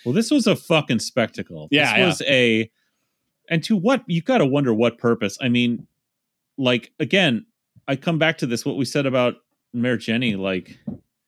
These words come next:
Speaker 1: this is someone who is, ha-, there is nothing else to her but service to capital. There's nothing else there.
Speaker 2: Yeah.
Speaker 1: There's no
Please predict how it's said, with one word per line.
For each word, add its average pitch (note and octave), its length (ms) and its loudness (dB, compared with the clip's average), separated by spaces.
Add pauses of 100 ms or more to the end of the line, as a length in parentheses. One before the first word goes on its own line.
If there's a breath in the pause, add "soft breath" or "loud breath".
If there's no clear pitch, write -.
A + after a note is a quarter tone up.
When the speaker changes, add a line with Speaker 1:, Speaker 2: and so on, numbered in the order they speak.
(400)
Speaker 1:
this F3 240 -2
is A#3+ 140 -2
someone E3 320 -2
who C#3+ 360 2
is, D3 460 0 (480)
ha-, D#3 200 -2 (100)
there D#3 180 0
is C#3+ 240 0
nothing F3+ 580 0
else D3 320 -2
to A#2 380 -2
her E2 380 -10 (680)
but A#2 280 -2
service A2 460 -2
to - 100 -8
capital. - 520 -8 (180)
There's A2+ 180 -2
nothing F3+ 300 0
else D#3 200 -2
there. F2+ 300 -6 (360)
Speaker 2:
Yeah. C3+ 220 0 (640)
Speaker 1:
There's B2 240 -2
no D#3 580 2